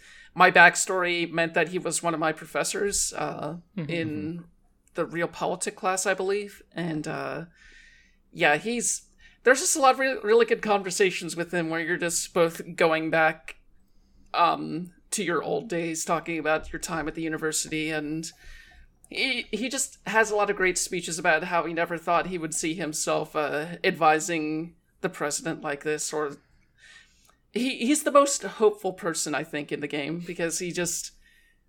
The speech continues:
Speaker 1: he's been through a whole lot, he's lived through a whole lot, um, through all these various, uh, regime changes, and he's just really happy to go out, um,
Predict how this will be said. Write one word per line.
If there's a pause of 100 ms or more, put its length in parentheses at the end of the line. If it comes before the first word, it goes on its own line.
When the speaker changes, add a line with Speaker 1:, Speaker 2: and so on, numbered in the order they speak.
Speaker 1:
he's
been
through
a
whole
lot, (100)
he's
lived
through
a
whole
lot,
um, (1300)
through
all
these
various,
uh,
regime
changes,
and (920)
he's
just
really
happy
to
go
out,
um,